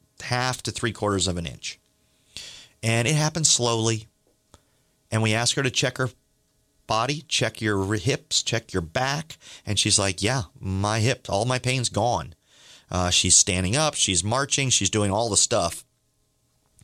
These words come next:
And, uh, so the Lord healed her right there. So the point of that story is that it seems, in my experience,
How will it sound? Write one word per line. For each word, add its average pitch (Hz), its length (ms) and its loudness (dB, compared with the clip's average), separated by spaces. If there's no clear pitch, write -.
And, 104 420 0
uh, 104 280 2
so 151 140 2
the 151 60 2
Lord 190 220 2
healed 190 200 0
her 107 80 2
right 151 220 0
there. 143 240 0
So 131 160 0
the 123 100 0
point - 380 -4
of 104 120 0
that 95 200 0
story 101 440 2
is 95 600 4
that 117 280 0
it 123 160 0
seems, 139 640 4
in 123 160 2
my 135 220 2
experience, 131 1120 2